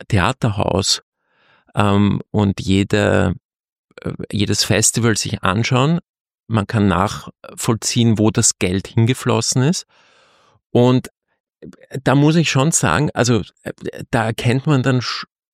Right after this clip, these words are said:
schon oder glaubt man dann schon auch ein bisschen mitzuerkennen, wer die Wohlwollenderen sind und wer nicht. Das muss man schon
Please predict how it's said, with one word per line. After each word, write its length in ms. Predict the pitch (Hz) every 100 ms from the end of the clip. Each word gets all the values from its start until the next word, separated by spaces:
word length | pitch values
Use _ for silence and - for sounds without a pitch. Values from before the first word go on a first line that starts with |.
| _ -
schon 440 | - 117 131 160 -
oder 160 | 110
glaubt 360 | - - 202 -
man 120 | 131
dann 140 | 123
schon 280 | 117 110 120
auch 180 | 113 113
ein 140 | 120
bisschen 400 | 113 - 139 135 - _ _ _
mitzuerkennen, 1160 | 110 113 - - 151 - - 117 104 113 120 113 - _ _
wer 240 | 110 101
die 220 | 110 104
Wohlwollenderen 800 | 107 113 117 113 117 117 113 113
sind 280 | - 113 107
und 180 | 107 -
wer 140 | 101
nicht. 360 | 110 101 - 98
Das 140 | -
muss 140 | 107
man 140 | 113 110
schon 280 | 117 113